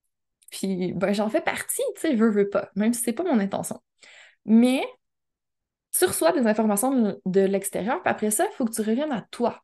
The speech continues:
Tu peux pas toujours te fier à ce que les autres te disent, parce que ça va partir dans tous les sens. T'as pas de l'énergie et du temps à l'infini. Il faut que tu te focalises si tu veux être efficace. Donc, reviens à toi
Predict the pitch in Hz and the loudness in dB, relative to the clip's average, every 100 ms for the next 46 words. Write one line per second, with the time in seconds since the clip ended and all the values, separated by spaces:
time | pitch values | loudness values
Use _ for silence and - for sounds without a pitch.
0 | - - 226 349 302 233 294 330 208 - | -20 -14 -4 -4 -2 -2 0 0 -2 -2
1 | 247 294 214 - 208 202 202 269 - 92 | -4 -2 -4 0 4 4 4 0 -2 -2
2 | 160 202 - - _ _ _ - - - | 0 0 -2 -8 _ _ _ -10 -8 -2
3 | 330 381 - _ _ - - 202 208 - | -2 -2 -6 _ _ -2 4 4 4 0
4 | 302 294 226 190 180 233 277 339 - _ | 0 0 0 0 0 0 -2 -2 -8 _
5 | _ _ _ - - - 320 220 220 262 | _ _ _ -6 2 4 6 6 4 4
6 | 302 208 196 - 262 - 196 214 311 - | 4 4 0 -4 -4 -2 -2 -2 -2 4
7 | 233 226 285 339 _ _ - 214 - 359 | 6 6 4 -2 _ _ -8 -6 0 0
8 | 392 269 - - 320 - 277 285 - - | 0 -6 -6 -6 -6 -2 -4 -2 -2 -2
9 | - 180 208 220 - 226 - 202 269 - | 0 2 0 0 -4 -4 -6 -4 -4 -2
10 | 226 247 - 196 - - - - - _ | -2 -2 0 0 0 -8 -8 -6 -8 _
11 | - - - - _ 202 220 254 370 - | -20 -20 -20 -20 _ 0 2 2 -2 -8
12 | _ _ _ 190 208 220 285 226 - 226 | _ _ _ -2 2 2 2 0 0 0
13 | 240 - | 0 -6